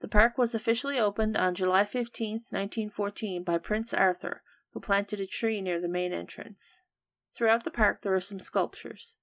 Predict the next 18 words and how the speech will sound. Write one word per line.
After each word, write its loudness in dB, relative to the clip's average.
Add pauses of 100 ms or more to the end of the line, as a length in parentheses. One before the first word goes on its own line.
(160)
Two 2
were -2
designed 0
by 4
Basil 4
Gotta. -2 (800)
The -8
Fighting 2
Newfoundlander 2
depicts -2
a -2
Newfoundland -2
soldier 2
about 2
to -20
throw 0
a -2
grenade -4